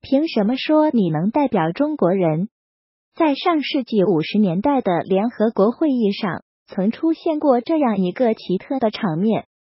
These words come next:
一位中国将军因为另一个中国人未使用汉语而大发雷霆，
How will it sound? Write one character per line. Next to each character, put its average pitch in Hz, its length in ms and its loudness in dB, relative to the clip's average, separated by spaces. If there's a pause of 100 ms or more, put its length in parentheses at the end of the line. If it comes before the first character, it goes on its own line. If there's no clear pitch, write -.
(200)
一 269 160 0
位 339 240 4
中 330 240 -4
国 196 180 2
将 294 220 -2
军 294 320 -2 (680)
因 349 200 2
为 302 220 2
另 294 240 2
一 214 120 0
个 277 220 2
中 330 220 -2
国 214 180 2
人 180 320 0 (240)
未 311 180 2
使 - 200 -2
用 190 220 2
汉 277 280 0
语 151 200 -2
而 170 220 0
大 285 220 0
发 330 240 -2
雷 262 180 2
霆， 175 380 -2